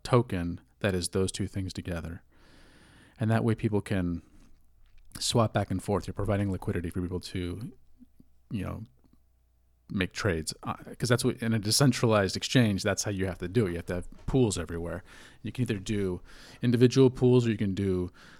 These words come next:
liquidity pairs, or liquidity pairs are a little weird because you can lose money that way.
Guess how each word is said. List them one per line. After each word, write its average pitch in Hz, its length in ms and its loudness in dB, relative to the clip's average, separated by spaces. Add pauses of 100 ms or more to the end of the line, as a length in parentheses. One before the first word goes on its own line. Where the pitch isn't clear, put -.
liquidity 104 380 -2
pairs, 120 600 4 (120)
or 87 420 -6 (540)
liquidity 196 400 4
pairs 139 280 6
are 120 80 6
a 113 80 8
little 104 220 4
weird 110 400 4
because 107 580 0
you 127 140 -6
can 110 180 -2
lose 107 200 0
money 95 260 0
that 113 220 0
way. 120 320 6